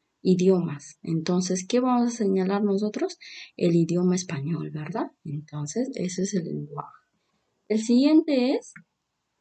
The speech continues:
un modo de presentación. Muy bien, cuando ya tu programación, tu, tu juego, lo que has creado en este programa, ¿qué hace? Podemos iniciar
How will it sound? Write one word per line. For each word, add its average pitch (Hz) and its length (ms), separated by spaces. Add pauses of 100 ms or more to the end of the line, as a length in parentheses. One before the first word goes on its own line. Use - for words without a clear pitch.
(240)
un 214 260
modo 202 320
de 185 140
presentación. 151 1080
Muy 180 240
bien, 180 400
cuando 160 280
ya 202 200
tu 269 140
programación, 185 1160 (160)
tu, 165 260 (480)
tu 160 220
juego, 180 800
lo 160 200
que 190 180
has 202 200
creado 185 680 (360)
en 165 200
este 190 240
programa, 170 640 (1120)
¿qué 208 220
hace? 214 480 (200)
Podemos 185 600 (340)
iniciar 190 920